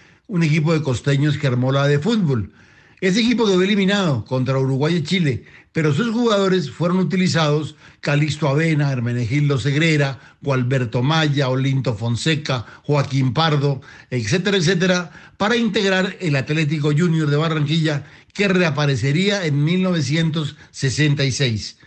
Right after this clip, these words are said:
Los dirigentes contrataron jugadores brasileños, vino Dida, el mundialista,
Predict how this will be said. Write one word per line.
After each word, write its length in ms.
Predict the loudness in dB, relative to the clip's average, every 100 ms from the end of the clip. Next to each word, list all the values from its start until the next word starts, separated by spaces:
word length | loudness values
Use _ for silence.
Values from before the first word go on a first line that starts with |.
| -20 -20 -20 _
Los 140 | -6 -2
dirigentes 600 | 0 0 0 2 0 0
contrataron 560 | 0 0 0 0 0
jugadores 340 | 2 2 2 2
brasileños, 720 | 2 2 2 0 0 -4 -6
vino 240 | -4 -2
Dida, 460 | 0 0 0 -2 -8 _ -6
el 160 | -2
mundialista, 800 | 2 2 2 2 0 -2 -2 -6